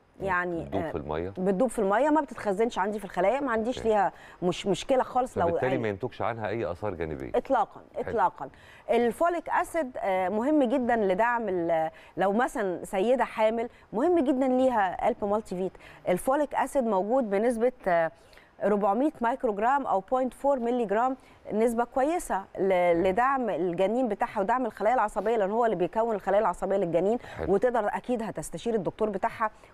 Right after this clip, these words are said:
Speaker 1: ت-، وتسأله على ألب مالتي فيت. آه، عندي كمان للطاقة، آه، آه، فيتامين بي،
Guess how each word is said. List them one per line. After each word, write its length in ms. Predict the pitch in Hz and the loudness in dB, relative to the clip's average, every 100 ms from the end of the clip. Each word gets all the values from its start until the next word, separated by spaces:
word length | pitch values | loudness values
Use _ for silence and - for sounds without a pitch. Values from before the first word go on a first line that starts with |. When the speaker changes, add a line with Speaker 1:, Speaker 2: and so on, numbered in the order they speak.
| _ | _
Speaker 1:
ت-، 20 | |
وتسأله 680 | 196 185 180 185 202 - 254 | 0 4 2 2 -2 0 2
على 280 | 196 160 165 | 2 2 0
ألب 180 | 226 196 | 0 -2
مالتي 360 | 190 202 - | 0 -2 -2
فيت. 180 | 190 220 - - - - - | -2 -2 -4 -16 -20 -8 2
آه، 200 | 196 196 | 4 4
عندي 400 | 185 262 277 262 | 2 2 0 -2
كمان 400 | 240 233 262 240 202 | -2 0 0 2 0
للطاقة، 680 | 196 - 285 294 294 294 285 - - - - - | -2 0 0 2 2 2 0 -14 -20 -20 -18 0
آه، 320 | 196 196 190 | 2 4 4
آه، 340 | - 202 196 | 4 4 4
فيتامين 540 | 185 233 285 269 220 196 | 2 0 0 0 0 -2
بي، 280 | 226 269 | 0 0